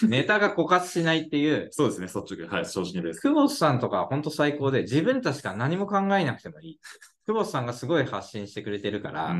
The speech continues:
Speaker 1: ん。
Speaker 2: そこの中から聞くネタが常に溢れてくるっていう感じだったので、
Speaker 1: うん。
Speaker 2: ぜひね、そういう方がいたら、あの、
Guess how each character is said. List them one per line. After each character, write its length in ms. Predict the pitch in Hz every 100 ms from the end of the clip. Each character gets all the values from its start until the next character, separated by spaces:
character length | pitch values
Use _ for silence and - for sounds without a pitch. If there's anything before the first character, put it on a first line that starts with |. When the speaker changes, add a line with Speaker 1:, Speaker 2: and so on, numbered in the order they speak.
| 82
Speaker 1:
ん。 60 | 78
Speaker 2:
そ 140 | 185
こ 120 | 240
の 100 | 233
中 260 | 226 220 156
か 120 | 120
ら 120 | 131
聞 180 | 131 -
く 60 | 151
ネ 140 | 147
タ 100 | 151
が 140 | 135
常 260 | - 185 180
に 100 | 98
溢 260 | 80 82 104
れ 100 | 87
て 100 | 87
く 100 | -
る 140 | -
っ 40 | -
て 60 |
い 60 | -
う 20 |
感 160 | - 71
じ 80 | 69
だ 60 |
っ 60 | 73
た 80 | _ _ -
の 80 | 82
で、 40 |
Speaker 1:
う 0 |
ん。 140 | 82 76 73 - - _
Speaker 2:
ぜ 140 | - 120
ひ 160 | -
ね、 160 | - - _ _ _
そ 160 | - 127
う 20 |
い 40 | 117
う 60 |
方 60 | 110
が 100 | 90
い 60 |
た 120 | 120 156
ら、 200 | - -
あ 120 | -
の、 120 | 151